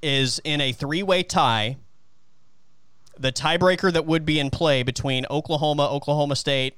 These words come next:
and Iowa State would be your record against the next best team in the conference. So if it were to play out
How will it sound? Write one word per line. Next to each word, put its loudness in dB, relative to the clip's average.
and -2
Iowa 0
State -2
would -4
be 0
your 0
record 0
against -2
the -4
next -2
best 0
team -2
in -2
the -6
conference. -4
So 0
if 0
it 2
were 4
to -2
play 2
out 2